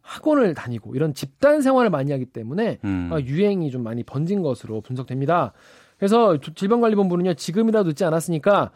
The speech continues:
Speaker 1: 독감 확산 막기 위해서 이 예방접종을 좀 해달라고 당부했는데요. 올해부터 독감 예방접종 무료 대상자가 생후 육 개월에서 열두 살 어린이까지 확대가 됐으니까, 아, 가서 맞으면 되고요. 만 육십오 세 이상의 노인도, 아, 가까운 보건소에서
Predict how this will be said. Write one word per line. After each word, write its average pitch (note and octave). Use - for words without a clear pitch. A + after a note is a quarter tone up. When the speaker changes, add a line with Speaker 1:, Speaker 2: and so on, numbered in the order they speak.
Speaker 1:
독감 A#3
확산 A3+
막기 E3
위해서 C3
이 A2+
예방접종을 B2+
좀 G#2+
해달라고 B2
당부했는데요. G#2+
올해부터 A#3+
독감 A3
예방접종 G3+
무료 D#3+
대상자가 D3
생후 B3+
육 C#3
개월에서 D#3
열두 C#3+
살 A#3
어린이까지 C#3+
확대가 F3+
됐으니까, A2+
아, -
가서 A#2+
맞으면 G#2+
되고요. C3
만 F#3
육십오 F3
세 G#3
이상의 F3
노인도, B2
아, A#2
가까운 A2+
보건소에서 A2+